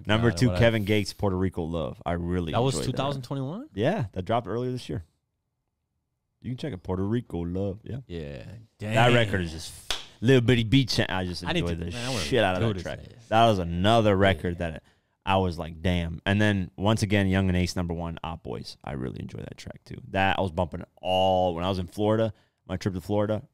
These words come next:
Speaker 1: this summer or whatever, that's the only track I was bumping.
Speaker 2: Wait,
Speaker 1: Op
Speaker 2: what, what
Speaker 1: Boys.
Speaker 2: was that? Sorry.
Speaker 1: Young and Ace, Op Boys. You never heard that record? I gotta play. Just, just let me see if a copyright.
Speaker 2: Hold on,
Speaker 1: I don't,
Speaker 2: man.
Speaker 1: hopefully copyright doesn't do
Speaker 2: I'm
Speaker 1: it.
Speaker 2: trying to think, 'cause I know I probably heard it in your car.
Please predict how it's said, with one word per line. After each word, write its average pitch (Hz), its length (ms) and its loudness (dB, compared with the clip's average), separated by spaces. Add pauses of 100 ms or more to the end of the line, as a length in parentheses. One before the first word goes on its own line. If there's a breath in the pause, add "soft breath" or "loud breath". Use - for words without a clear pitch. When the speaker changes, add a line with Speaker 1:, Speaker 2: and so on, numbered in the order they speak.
(260)
Speaker 1:
this 82 140 -12
summer 98 360 -2
or - 20 -2
whatever, 101 300 -4 (320)
that's 90 180 -6
the 82 80 -8
only 87 160 -6
track 80 240 -8
I - 40 -12
was - 80 -14
bumping. - 220 -18 (220)
Speaker 2:
Wait, 101 80 -2
Speaker 1:
Op 98 80 2
Speaker 2:
what, 104 80 0
what 107 80 -2
Speaker 1:
Boys. 107 100 -2
Speaker 2:
was 117 140 0
that? 135 220 -4 (100)
Sorry. 90 280 -8
Speaker 1:
Young 92 140 2
and 90 100 0
Ace, 85 220 -2
Op - 180 -6
Boys. - 300 -14 (1160)
You 101 80 0
never 117 140 6
heard 120 120 4
that 127 120 2
record? 127 340 -2
I 196 140 4
gotta 113 200 2
play. 117 220 2
Just, - 260 -8
just 143 200 -16
let - 100 -14
me 156 60 -8
see - 120 -10
if 85 80 -8
a - 40 -20
copyright. 92 300 -2
Speaker 2:
Hold 101 120 -2
on, - 40 -8
Speaker 1:
I 87 40 -14
don't, - 80 -12
Speaker 2:
man. - 140 -14
Speaker 1:
hopefully 82 200 -12
copyright 78 360 -6
doesn't 78 240 -12
do 78 80 -12
Speaker 2:
I'm 69 40 -10
Speaker 1:
it. - 40 -10
Speaker 2:
trying 87 100 -6
to 85 100 -10
think, 110 300 -8
'cause - 240 -20
I - 80 -14
know 113 160 -4
I 101 40 -2
probably 92 260 -4
heard 98 180 -2
it 87 40 -6
in 82 60 -8
your 82 120 -10
car. - 160 -14